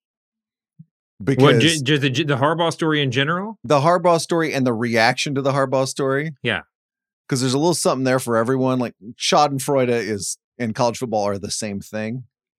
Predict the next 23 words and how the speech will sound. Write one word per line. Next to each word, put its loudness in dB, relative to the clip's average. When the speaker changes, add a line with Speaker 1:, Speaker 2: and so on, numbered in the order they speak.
Speaker 1:
Yeah. 2
Speaker 2:
And 2
as 0
a 2
fan -2
of -2
not 0
Michigan, 0
you're -2
just -6
so 0
relieved -2
that -2
you're -4
not 0
having 0
to -4
do -2
the -4
calisthenics -2
to -8
try -2
to -2